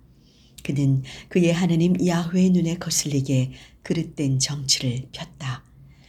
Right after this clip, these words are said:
바빌론 왕 느부갓네살이 쳐들어와서 그를 노사슬로 묶어 바빌론으로 끌고 갔다.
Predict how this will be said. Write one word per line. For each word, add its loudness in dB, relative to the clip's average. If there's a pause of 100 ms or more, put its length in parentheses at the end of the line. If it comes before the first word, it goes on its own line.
(260)
바빌론 2
왕 0
느부갓네살이 2
쳐들어와서 -2 (340)
그를 0
노사슬로 2
묶어 -4
바빌론으로 -2
끌고 -6
갔다. -10